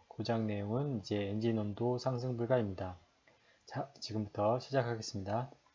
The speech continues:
차량 정보입니다. 차종은 이천십오 년식 액시언트 덤프 차량이며 엔진 형식은 디육씨 지입니다.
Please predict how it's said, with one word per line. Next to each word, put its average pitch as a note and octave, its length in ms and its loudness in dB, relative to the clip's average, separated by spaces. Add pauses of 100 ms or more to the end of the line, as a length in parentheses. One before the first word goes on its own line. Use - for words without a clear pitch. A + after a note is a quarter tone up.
(2250)
차량 D#3+ 260 4
정보입니다. A2 760 0
차종은 C#3 640 0
이천십오 A#2+ 580 -2
년식 B2 580 2
액시언트 G#2+ 540 0
덤프 - 300 -8
차량이며 G#2 680 0 (520)
엔진 B2 480 0
형식은 B2+ 520 2
디육씨 A2 560 0
지입니다. F#2+ 560 -2